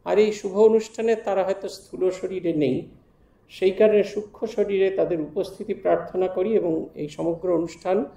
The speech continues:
ঠিকঠাক মতো হওয়ার জন্য, তার জন্য প্রার্থনা করে থাকি। এটা খুব একটা খুব unusual factor না, কিন্তু খুব usual factor। আমাদের কয়েক বছর আগে একটা খুব বিখ্যাত ছবি হয়েছিল, বাংলা ছবি।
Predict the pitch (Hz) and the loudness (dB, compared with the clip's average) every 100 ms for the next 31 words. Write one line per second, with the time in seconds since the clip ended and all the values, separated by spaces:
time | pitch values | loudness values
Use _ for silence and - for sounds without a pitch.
0 | - _ - - - 233 - 202 196 196 | -20 _ -20 -8 -6 -6 -4 -2 0 -2
1 | 196 151 147 156 - 160 202 220 139 139 | 0 4 6 4 2 -2 -2 -2 -4 -4
2 | 147 170 139 - - 113 104 95 98 - | -4 -2 -4 -4 -4 -6 -4 -8 -8 -10
3 | - - - - - - _ - 196 220 | -12 -18 -20 -20 -20 -20 _ 0 6 6
4 | 226 233 240 233 240 233 175 214 233 233 | 8 6 8 6 6 4 4 4 4 4
5 | 220 214 - 185 - 165 127 113 113 156 | 2 2 2 -4 -4 -4 -4 -4 -6 -6
6 | 170 170 170 165 160 - 123 - - 90 | -4 -2 -2 2 0 2 0 0 -4 -6
7 | - - - _ _ _ _ _ - - | -6 -12 -20 _ _ _ _ _ -20 0
8 | 170 185 190 196 190 190 185 202 202 190 | 6 8 10 8 8 6 6 2 4 2
9 | 185 190 196 185 190 170 180 - 185 175 | 4 0 -2 -4 -4 -4 -8 -8 -4 -4
10 | - 170 196 170 165 160 - 139 147 151 | -4 -2 0 4 2 2 -4 0 0 2
11 | 147 156 143 - 147 143 | 4 4 2 2 -2 -4